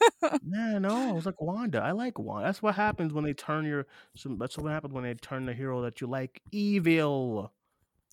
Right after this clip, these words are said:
Speaker 2: This
Speaker 1: I
Speaker 2: is
Speaker 1: don't
Speaker 2: her
Speaker 1: think she's
Speaker 2: evil
Speaker 1: evil.
Speaker 2: Okay, what is she?
Speaker 1: I literally told you that I don't think that she's evil. I just think that,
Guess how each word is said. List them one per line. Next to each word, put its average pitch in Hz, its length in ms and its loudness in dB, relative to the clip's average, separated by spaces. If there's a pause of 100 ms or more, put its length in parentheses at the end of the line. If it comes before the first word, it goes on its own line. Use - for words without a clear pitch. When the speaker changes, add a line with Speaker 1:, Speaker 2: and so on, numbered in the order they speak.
(220)
Speaker 2:
This - 100 -4
Speaker 1:
I - 60 10
Speaker 2:
is 427 60 12
Speaker 1:
don't 453 100 8
Speaker 2:
her - 20 2
Speaker 1:
think 330 140 4
she's 160 200 6
Speaker 2:
evil 262 180 0
Speaker 1:
evil. 202 840 6 (680)
Speaker 2:
Okay, 113 140 -6
what 98 160 -2
is 90 100 -8
she? 107 280 -14 (840)
Speaker 1:
I 294 160 12
literally 440 420 12
told 254 320 4
you 220 100 2
that 190 140 4
I 190 80 6
don't 190 280 2
think 196 160 -6
that 196 120 0
she's 190 240 0
evil. 170 340 4
I 190 220 10
just 196 240 -2
think 202 260 -2
that, 175 360 8